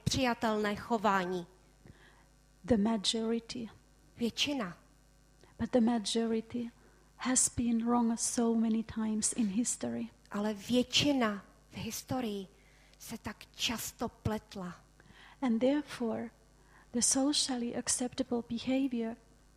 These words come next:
Speaker 2: actually has nothing to do with right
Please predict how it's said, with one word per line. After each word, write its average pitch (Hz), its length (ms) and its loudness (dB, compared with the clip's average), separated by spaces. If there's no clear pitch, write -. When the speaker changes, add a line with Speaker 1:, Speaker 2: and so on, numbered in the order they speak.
Speaker 2:
actually 262 460 0
has 233 280 0
nothing 254 580 0
to 247 80 0
do 226 400 0
with 202 200 -8
right 262 420 -6